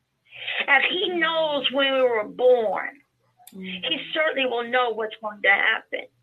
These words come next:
Speaker 1: God is control of our lives. God is in control of our children's lives. God is in control of our husband's lives. God is in control, not us.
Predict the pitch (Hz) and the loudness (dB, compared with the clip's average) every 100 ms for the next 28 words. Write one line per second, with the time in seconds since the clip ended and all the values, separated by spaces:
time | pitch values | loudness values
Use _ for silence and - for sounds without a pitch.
0 | _ 196 - _ _ - - - - 254 | _ -20 -20 _ _ -6 -6 -6 -2 4
1 | 311 370 381 - 330 320 269 - 285 269 | 6 6 4 2 2 2 0 0 0 0
2 | - 277 285 277 285 254 247 - 233 240 | -4 0 4 4 4 2 -2 0 0 2
3 | 233 226 196 - - - - - 302 294 | 2 2 0 -2 -18 -18 -6 0 2 2
4 | 277 294 277 285 294 285 294 294 311 - | 2 0 -2 -2 0 2 2 2 0 0
5 | 311 320 269 214 - 151 165 - - - | -2 -2 -2 -4 -2 0 0 -2 -4 -4
6 | - 247 269 277 262 294 285 302 302 294 | 0 0 2 2 0 -4 -2 -2 0 2
7 | 311 311 339 285 269 - 208 160 - - | 2 2 0 -2 -4 -2 -2 0 -2 -2
8 | - - 294 262 277 311 - 285 311 294 | -4 -4 0 4 6 4 2 0 0 0
9 | 277 285 294 285 277 285 311 294 - - | -2 0 0 0 -4 0 0 0 -4 -2
10 | 269 277 269 220 165 - - _ _ _ | 0 0 0 0 -2 -4 -12 _ _ _
11 | 214 254 311 349 440 - | -2 2 4 4 2 -4